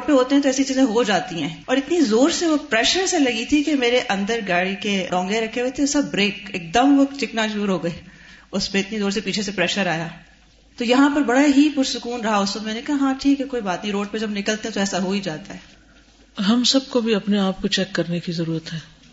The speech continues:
Speaker 2: کہ چھوٹے نقصان پر، بڑے نقصان پر ہمارا رویہ کیا ہوتا ہے۔ اس وقت ہم کیا کہہ رہے ہوتے ہیں؟ ہم یہاں تک کہہ دیتے ہیں، "صبر جمیل" تک، لیکن اگلا حصہ چونکہ بھول جاتے ہیں،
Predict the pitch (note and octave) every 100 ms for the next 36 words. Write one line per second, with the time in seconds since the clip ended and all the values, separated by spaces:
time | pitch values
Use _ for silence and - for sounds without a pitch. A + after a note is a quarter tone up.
0 | - - - A3 A#3 G#3+ G3+ - F#3+ F#3
1 | F3+ F3+ E3+ F3+ F#3+ F3 - E3+ E3+ E3
2 | - E3 - - - - - - - G3+
3 | G3+ G#3+ A3 G3 G3 G3 G3+ G3 E3+ D3+
4 | - D3+ C#3+ - - - - - - -
5 | - C4+ - C4+ - F#3+ G#3+ A3 G#3 -
6 | - G#3 G3+ G3 F3+ E3+ D#3 D#3 - C#3+
7 | C#3+ - _ - _ - _ _ _ -
8 | _ F#3 B3 B3+ A#3 A#3+ D4 C#4+ C#4+ D4
9 | C#4 F#3 E3+ F3 E3 E3 - G#3 F3+ G3
10 | E3+ F3 D#3+ D#3+ - D#3 - - - -
11 | - - - - - _ _ - - G3
12 | G3+ G#3+ G#3+ G3+ A#3+ A#3+ G#3 - G#3+ G3+
13 | G3 E3+ E3 G#3+ G3 E3 - E3+ F3